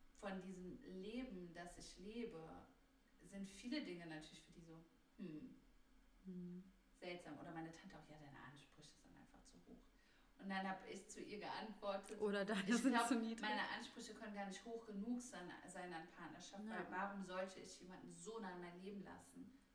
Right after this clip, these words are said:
Speaker 1: Mein Leben, das mir richtig gut gefällt, der nicht mal annähernd, ähm,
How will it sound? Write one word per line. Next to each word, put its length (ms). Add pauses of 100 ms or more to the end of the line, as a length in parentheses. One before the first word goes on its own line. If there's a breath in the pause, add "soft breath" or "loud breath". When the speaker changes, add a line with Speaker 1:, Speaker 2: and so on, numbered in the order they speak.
(200)
Speaker 1:
Mein 180
Leben, 200
das 180
mir 80 (100)
richtig 360
gut 120
gefällt, 520 (1700)
der 180
nicht 240
mal 100 (260)
annähernd, 720 (760)
ähm, 380